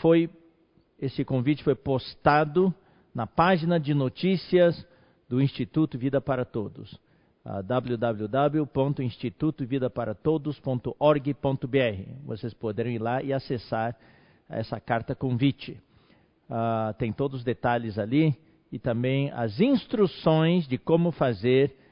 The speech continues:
a inscrição online. Ah, quero já salientar que não haverá taxa de inscrição, como foi na Conferência Geração Santa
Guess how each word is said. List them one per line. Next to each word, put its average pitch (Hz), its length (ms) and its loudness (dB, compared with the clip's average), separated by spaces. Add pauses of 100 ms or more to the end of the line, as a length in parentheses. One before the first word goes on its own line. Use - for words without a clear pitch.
(120)
a 127 120 -4
inscrição 120 920 -2
online. 113 440 -6 (600)
Ah, 120 520 0
quero 202 580 10
já 165 420 6
salientar 143 600 2
que 127 440 -2 (440)
não 208 260 8
haverá 147 360 6
taxa 147 440 4
de 117 80 -2
inscrição, 135 800 0
como 123 260 -2
foi 135 200 -2
na 127 140 -4
Conferência 117 560 -2
Geração 107 480 -4
Santa 156 600 2